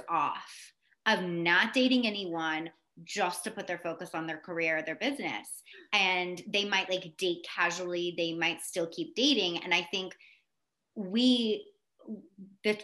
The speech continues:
the trouble that we fall into when we take a break is that it does actually, like, prolong the process. And, um, it actually, like, in my opinion, sorry, like, it weakens our ability to, like, endure and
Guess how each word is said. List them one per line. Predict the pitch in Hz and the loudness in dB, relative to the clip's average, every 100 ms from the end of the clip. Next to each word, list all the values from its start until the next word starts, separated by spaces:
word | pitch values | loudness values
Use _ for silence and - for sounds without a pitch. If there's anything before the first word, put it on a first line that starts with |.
| 202 | -4
the | 208 214 | 0 0
trouble | - - 254 240 196 | 0 2 2 4 2
that | 185 160 | 2 2
we | 180 | 0
fall | - 165 202 | 0 0 2
into | 247 254 285 277 | 2 2 2 0
when | 208 196 | -2 -2
we | 190 | -6
take | - 185 190 | -2 -2 -2
a | |
break | 180 165 185 277 - _ _ _ _ _ _ _ _ | -2 0 0 -2 -6 _ _ _ _ _ _ _ _
is | 220 208 | -2 4
that | 185 185 | 4 4
it | 202 170 | 0 4
does | 190 190 | 4 4
actually, | 180 180 202 175 | 2 0 -2 -2
like, | 160 - | -2 -2
prolong | 170 165 156 165 | -2 0 0 -2
the | 156 | -2
process. | 156 165 - 90 - - - - - - | 0 0 -2 -4 -6 -10 -12 -16 -20 -8
And, | 190 180 165 165 165 - - | 2 4 4 0 -6 -8 -2
um, | 185 160 156 | 0 2 0
it | 175 165 | -2 0
actually, | 175 - - - | 0 0 -8 -6
like, | 165 160 | -6 -4
in | 180 | 0
my | 156 160 | 2 2
opinion, | 165 180 294 349 | 0 -2 0 2
sorry, | 160 151 180 277 277 - | 0 2 0 -2 -2 -8
like, | 185 185 | -4 -2
it | 208 170 | -4 -4
weakens | 202 - 170 170 - | -2 0 0 -2 0
our | 165 165 165 165 - | 2 4 2 -2 -8
ability | 190 180 175 170 165 | -2 0 2 0 -2
to, | 165 160 | -4 -6
like, | 160 - _ | -6 -8 _
endure | 185 180 175 165 180 185 | -6 -2 0 2 2 2
and | 175 160 165 | 2 0 -2